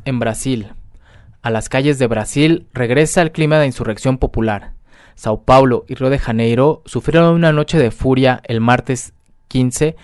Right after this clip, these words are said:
con feroces enfrentamientos hasta la madrugada entre la policía y la población, mismas que dejaron al menos doscientos sesenta y cuatro detenidos y por primera vez un herido de bala. Esto luego de nuevas manifestaciones por reclamos educativos.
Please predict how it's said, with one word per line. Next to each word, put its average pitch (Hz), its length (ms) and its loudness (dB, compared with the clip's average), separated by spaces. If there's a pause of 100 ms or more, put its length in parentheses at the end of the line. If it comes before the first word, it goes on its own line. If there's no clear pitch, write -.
(340)
con 127 160 0
feroces 180 380 2
enfrentamientos 131 920 2
hasta 117 220 -2
la 113 100 2
madrugada 113 720 2
entre 123 220 -2
la 113 140 0
policía 117 460 0
y 175 60 2
la 156 100 0
población, 113 680 0 (400)
mismas 147 360 2
que 135 100 2
dejaron 135 480 2
al 120 140 -2
menos 135 500 0
doscientos 151 400 -4
sesenta 123 320 -4
y 113 60 -2
cuatro 135 300 0
detenidos 113 680 0
y 120 120 -8
por 113 200 -2
primera 135 380 2
vez 151 320 0
un 143 160 -2
herido 135 260 2
de 113 140 -2
bala. 104 360 -4 (460)
Esto 123 540 2
luego 151 440 4
de 131 120 0
nuevas 143 280 2
manifestaciones 135 1000 -2
por - 140 -2
reclamos 123 460 0
educativos. 107 760 -6